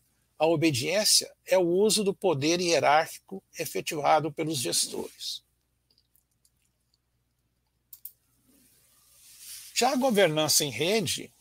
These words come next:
é completamente distinta da governança hierárquica.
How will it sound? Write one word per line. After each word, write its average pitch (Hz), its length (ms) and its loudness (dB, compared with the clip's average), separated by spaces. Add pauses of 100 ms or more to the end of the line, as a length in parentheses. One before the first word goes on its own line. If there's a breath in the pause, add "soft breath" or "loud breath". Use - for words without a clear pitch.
(300)
é 170 80 -10
completamente 202 800 -2
distinta 170 560 -2
da 147 100 -2
governança 131 640 -4
hierárquica. - 640 -12